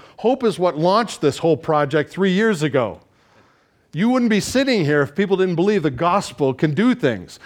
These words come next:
You wouldn't be sitting here if you were sitting among a people who don't believe the what if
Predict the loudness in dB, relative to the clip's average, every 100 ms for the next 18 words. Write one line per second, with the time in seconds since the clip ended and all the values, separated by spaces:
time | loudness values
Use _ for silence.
0 | -12 -2 0 2 0 0 0 0 2 0
1 | 0 -2 0 0 0 0 2 0 0 -2
2 | -2 0 0 -2 -2 -2 0 0 0 0
3 | 0 0 2 0 -2 -4 -20